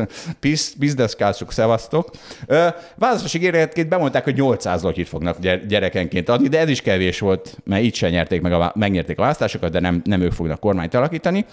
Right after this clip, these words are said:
És amikor utána néztem, hogy Lengyelországban mi van, ott van a Wikipédián egy sz-, szöveg, nincs tanulmány, ami igazolná, hogy ezek a támogatások növelték volna a születések számát Lengyelországban. És hát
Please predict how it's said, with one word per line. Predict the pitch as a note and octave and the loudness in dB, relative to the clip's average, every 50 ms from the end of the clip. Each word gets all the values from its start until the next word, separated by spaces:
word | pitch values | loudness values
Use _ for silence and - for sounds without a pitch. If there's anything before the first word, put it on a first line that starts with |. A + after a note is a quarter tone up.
| - - - - - - - | -14 -20 -20 -18 -18 -8 -2
És | - D3+ E3 - | 0 0 0 0
amikor | - - E3+ D#3 E3+ F3 | 0 -2 -2 -2 0 0
utána | - - - F3+ | 0 2 2 2
néztem, | C#3+ C3+ C3 - C#3+ | 4 2 2 2 2
hogy | B2+ C#3+ | 2 2
Lengyelországban | F#3+ G3 D3+ B2 A2+ - A#2 G#2 G2+ G#2+ | 2 2 2 2 2 0 -2 0 2 2
mi | C3 F#3 | 2 2
van, | F#3+ F#3 G3 | 2 0 0
ott | A#3+ A#3+ | 0 0
van | C#3+ A#2 | 0 -2
a | A2+ | 0
Wikipédián | C3 C3 - G2+ F2 - G2 F#2 F2 F2 E2+ D#2+ D#2 D#2 | -2 -2 -4 -6 -6 -2 -2 0 0 0 0 0 0 -2
egy | D#2 D#2 - - - - - - | -4 -6 -8 -12 -20 -20 -20 -18
sz-, | - - - - F3+ - | -14 -10 -8 -6 -6 -4
szöveg, | - - G3 E3 C#3+ B2 G#2+ - - | -2 0 2 2 2 2 0 -2 -2
nincs | - C3 G3+ A3+ G3 - - | 0 2 2 2 2 0 0
tanulmány, | - C3+ C#3 C3+ B2 A#2 A2 G2+ G2 | 2 2 2 4 2 2 2 2 0
ami | E2+ D#2+ F2+ | 0 0 -2
igazolná, | G2 B2 C#3 A#2 A2+ A#2 A2 G#2 G#2 F#2+ | 0 0 0 0 0 2 0 2 2 0
hogy | D#2+ E2+ - - | 0 0 0 0
ezek | A3+ A3 F3 B2 | 0 0 0 0
a | A2+ | -2
támogatások | - - B2 A#2 A#2+ A#2+ A#2 A#2 - A#2 A2 - D#3 C#3+ - | 0 0 0 0 2 2 0 0 0 0 0 0 -2 -2 0
növelték | B2+ C#3+ D#3 G#2 F2 F2+ - G#2+ F#2+ - | 0 2 2 2 2 0 0 -2 -2 0
volna | G#2 G#2 G2+ G2+ | 0 0 2 2
a | G2 | 0
születések | - - G#2 F2+ E2 - E2+ D#2+ - - D#2+ | 0 0 0 0 0 0 -2 -2 -2 -2 -4
számát | - - G2+ F#2+ F#2+ F2+ - | -2 0 0 0 0 0 0
Lengyelországban. | G2+ F2+ F2+ E2 D#2 D#2 D2 - - - F2 E2+ F#2+ C3+ | 0 0 0 0 0 -2 -4 -6 -6 -6 -6 -4 -4 -4
És | - | -4
hát | - D3 - | -4 -6 -8